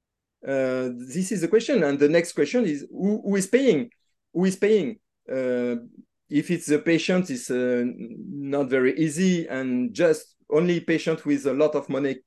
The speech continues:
could pay. Uh, if you are in a country with good insurance, uh, you can treat. But, um, I think it's very important to, to have this discussion also with patients.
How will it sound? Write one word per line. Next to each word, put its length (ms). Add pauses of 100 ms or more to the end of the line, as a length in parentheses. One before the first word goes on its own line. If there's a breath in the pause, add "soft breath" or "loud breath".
(160)
could 200
pay. 280 (440 loud breath)
Uh, 300
if 280
you 100
are 120
in 100
a 60
country 640
with 380
good 180
insurance, 720
uh, 420 (260)
you 200
can 180
treat. 380 (380 soft breath)
But, 380
um, 800
I 120
think 220
it's 480
very 460
important 560 (200)
to, 200 (380)
to 80
have 160
this 160
discussion 680 (720)
also 320
with 240
patients. 520